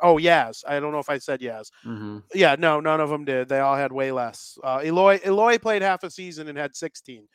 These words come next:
Speaker 1: so I guess there's hope there. But I,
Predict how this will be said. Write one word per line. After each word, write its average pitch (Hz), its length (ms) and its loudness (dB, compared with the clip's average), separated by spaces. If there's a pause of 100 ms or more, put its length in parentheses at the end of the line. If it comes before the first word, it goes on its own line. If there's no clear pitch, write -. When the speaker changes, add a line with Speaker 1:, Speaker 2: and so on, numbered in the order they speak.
(200)
Speaker 1:
so 165 120 0
I 160 100 6
guess 165 200 0
there's 156 240 0
hope 160 300 0
there. 123 280 0 (540)
But 180 380 8 (880)
I, 165 100 2